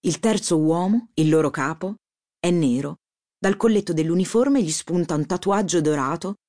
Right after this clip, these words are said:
che non riesco a distinguere bene. Focalizza lo sguardo su di noi, fissando Tila e i suoi capelli color foglia di tè. "Tila Collins?"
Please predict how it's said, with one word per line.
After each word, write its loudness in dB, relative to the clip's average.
che 0
non 6
riesco 0
a 0
distinguere 0
bene. -4
Focalizza 0
lo 2
sguardo 0
su -2
di 0
noi, 2
fissando -2
Tila -2
e -4
i -2
suoi -2
capelli -2
color -2
foglia -4
di -2
tè. -8
"Tila 2
Collins?" -2